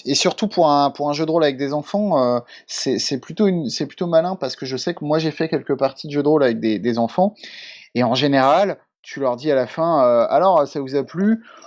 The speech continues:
Soit ils te disent genre, « Oui, c'était trop bien ! » Soit ils te disent genre, « Oui, oui », et puis ils s'en vont,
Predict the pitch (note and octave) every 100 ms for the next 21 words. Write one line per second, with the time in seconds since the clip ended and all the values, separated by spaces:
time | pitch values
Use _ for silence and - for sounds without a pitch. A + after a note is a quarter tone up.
0 | - _ _ - - F3+ G3+ G3+ - D3
1 | D#3+ D#3 C#3 C3+ - C#5 C#5+ C#5 C5 B4+
2 | B4 A4 A#4 A#4+ A#4 A#4 - - G3+ G#3
3 | - D3+ F3+ D#3 C3 C3 B3+ E4 A3 B3
4 | F3+ E3 D3+ E3+ D#3+ G#3 C#4